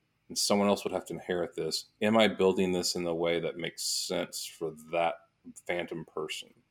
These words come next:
And I, and I guarantee you someone has said, who, they did a git blame on the code and said, "Who the hell wrote this?" And then my name popped up and they're like, "Screw that guy."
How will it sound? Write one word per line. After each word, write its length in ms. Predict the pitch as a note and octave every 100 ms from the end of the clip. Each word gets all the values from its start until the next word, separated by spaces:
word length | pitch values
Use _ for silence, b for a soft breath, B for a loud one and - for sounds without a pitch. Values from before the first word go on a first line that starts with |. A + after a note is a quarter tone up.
| _ _ _ _ _ _ _ _ _ _ _ _ -
And 100 | A2+
I, 280 | A2+ A2 -
and 120 | B2
I 180 | C3 C3+
guarantee 800 | B2 C#3 F3 F3+ E3 - F#3+ G3+
you 460 | G#2 F2+ F2+ F2+ F2 - -
someone 540 | - C3+ D#3 D3 A#2
has 180 | G2+ F#2+
said, 720 | - - - A#2 G2+ F2+ E2+ - _ _ _
who, 320 | C#3 E3+ D#3+
they 120 | A#2 G2+
did 300 | G2+ A#2 G2
a 60 |
git 280 | F2 B2 G#2
blame 520 | G2+ G#2+ G2+ G2 F#2+
on 100 | F2+
the 60 | E2+
code 240 | - G2
and 120 | F#2
said, 200 | - E2+ -
"Who 100 | E3+
the 80 | D3
hell 180 | G#2 G2
wrote 280 | F2+ F#2 -
this?" 260 | D2 -
And 100 | -
then 120 | E2+
my 180 | E2+ F#2+
name 220 | G#2+ G#2+
popped 340 | G#2 G2 F#2+ -
up 240 | F2 E2+
and 80 | E2+
they're 80 | F2+
like, 180 | E2 -
"Screw 320 | - - B2
that 220 | E2+
guy." 60 | D2+